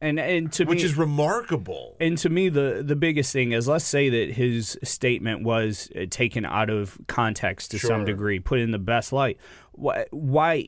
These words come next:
Speaker 1: ever even say anything remotely close to that to begin with? Uh, what all
Speaker 2: Yeah.
Speaker 1: you're s-, all you should be saying is,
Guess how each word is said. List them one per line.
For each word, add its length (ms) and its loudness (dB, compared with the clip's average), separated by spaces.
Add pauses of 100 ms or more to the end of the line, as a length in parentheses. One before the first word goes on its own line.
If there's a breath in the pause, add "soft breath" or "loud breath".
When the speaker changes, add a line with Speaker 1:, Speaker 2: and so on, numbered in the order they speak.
(140)
Speaker 1:
ever 320 2
even 320 0
say 380 0
anything 420 -4
remotely 360 -4
close 340 -4
to 60 -6
that 160 -4
to 40 -12
begin 320 -8
with? 240 -18
Uh, 220 4
what 400 2 (160)
all 200 4
Speaker 2:
Yeah. 60 2
Speaker 1:
you're 120 2
s-, 260 -8
all 260 2
you 100 0
should 280 -2
be 100 0
saying 300 -2
is, 260 0